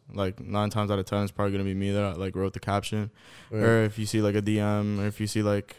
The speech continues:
Speaker 1: a story post, it's probably me, 'cause I usually, like, I'm usually, like, very quick, and I, I usually like just, uh, posting on, on, on all social medias, just
Speaker 2: Right.
Speaker 1: 'cause I like, like, the interaction and stuff and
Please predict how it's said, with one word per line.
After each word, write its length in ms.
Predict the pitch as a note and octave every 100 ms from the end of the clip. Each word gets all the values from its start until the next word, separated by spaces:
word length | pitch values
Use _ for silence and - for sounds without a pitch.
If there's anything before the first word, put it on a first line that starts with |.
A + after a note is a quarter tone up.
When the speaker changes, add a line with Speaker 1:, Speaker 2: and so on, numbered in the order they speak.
| -
Speaker 1:
a 100 | A2
story 340 | - G#2 G#2+
post, 480 | G2+ G#2 G2+ G2+ G2+
it's 100 | -
probably 300 | - G#2+ G2+
me, 240 | G2+ G#2 G#2
'cause 160 | -
I 80 | G2+
usually, 360 | G#2 G2+ G#2 F#2
like, 320 | G2 G2 - _ _ _ _ -
I'm 100 | A#2+
usually, 200 | C3+ B2
like, 80 | G#2+
very 180 | A2 G#2+
quick, 220 | A2+ A2
and 80 | A2+
I, 120 | A2+
I 140 | F2+
usually 200 | A#2+ B2
like 260 | G#2+ G#2+ G#2+
just, 360 | G#2+ G#2 - - -
uh, 360 | G2+ G2+ F#2+
posting 340 | F#2+ G#2+ G#2 G#2+
on, 180 | E2 -
on, 360 | - F#2+ G2+ F#2 F2+
on 320 | G#2+ F#2+ -
all 260 | - F#2+ G2+
social 260 | - G#2
medias, 440 | G2+ G2+ G#2+ A#2 - _ _ _ _
just 120 | G#2+
Speaker 2:
Right. 20 | G#2
Speaker 1:
'cause 140 | G#2+
I 180 | G2+ G2+
like, 320 | G2+ G2+ G2
like, 320 | F#2+ F#2 F#2
the 80 | -
interaction 580 | D#2 G2+ F#2+ G2 G2 G#2+
and 100 | G#2
stuff 340 | - G2+ G#2+
and 460 | G2 G2 F#2+ F#2+ G#2+